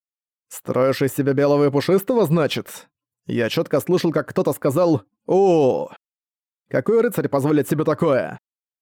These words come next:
Как он защитит нашу страну в момент чрезвычайной ситуации?» Нейт бросил на рыцаря возмущённый взгляд. «Если у тебя есть рыцарская гордость, назовись!» После чего один мужчина поднял руку,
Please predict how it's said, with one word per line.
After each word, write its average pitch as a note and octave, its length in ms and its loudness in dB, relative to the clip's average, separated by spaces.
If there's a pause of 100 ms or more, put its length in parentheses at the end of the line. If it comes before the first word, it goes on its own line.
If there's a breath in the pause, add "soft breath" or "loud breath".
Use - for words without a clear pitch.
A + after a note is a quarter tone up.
(120)
Как F3 320 0
он C#3+ 160 0
защитит B2+ 440 -2
нашу C#3 260 0
страну D3 320 0
в C#3 40 -4
момент C#3 340 0
чрезвычайной F#3+ 580 0
ситуации?» C#3+ 800 -2 (760)
Нейт C#3+ 340 -2
бросил C#3 380 -2
на B2+ 140 0
рыцаря E3+ 340 0
возмущённый C#3 560 0
взгляд. B2 500 -4 (720)
«Если B2+ 460 -2
у D3 80 2
тебя C#3+ 240 0
есть D#3+ 180 -2
рыцарская D3+ 480 -2
гордость, D#3+ 500 0 (300)
назовись!» D#3+ 720 0 (680)
После F3+ 280 -6
чего D#3+ 320 0
один D3 200 0
мужчина C#3 380 0
поднял C3 360 0
руку, D3 400 2